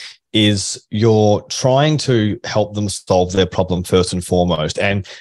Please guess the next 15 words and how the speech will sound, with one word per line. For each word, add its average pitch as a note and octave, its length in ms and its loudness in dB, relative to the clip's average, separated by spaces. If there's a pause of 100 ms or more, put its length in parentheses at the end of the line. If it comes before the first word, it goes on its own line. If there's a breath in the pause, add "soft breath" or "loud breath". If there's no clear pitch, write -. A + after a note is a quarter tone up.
(180 loud breath)
as A#2+ 260 0
fitness A2 340 -2
professionals, G#2 440 -2
we G#2 100 0
know, C#3+ 180 2
you D#3+ 80 2 (360 loud breath)
know, G2+ 140 -2
seven C3 320 0
days, A2+ 320 0
fourteen G#2+ 440 0
days, G2 300 2
twenty-one G#2 420 0
days, G2 240 2
twenty-eight F#2+ 460 0
days, G#2+ 340 0